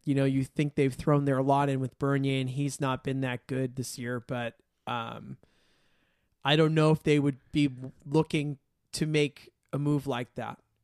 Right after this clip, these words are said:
right? Pittsburgh, no way. Islanders, no.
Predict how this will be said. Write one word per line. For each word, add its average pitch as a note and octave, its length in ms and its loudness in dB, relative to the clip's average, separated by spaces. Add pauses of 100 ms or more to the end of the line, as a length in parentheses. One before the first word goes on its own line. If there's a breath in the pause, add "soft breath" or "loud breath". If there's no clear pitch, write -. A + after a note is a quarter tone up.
(180)
right? C3 300 -2 (640 soft breath)
Pittsburgh, G3 500 2 (240)
no D3 200 2
way. A2 340 -4 (340)
Islanders, F3+ 580 2 (220)
no. C3 280 -4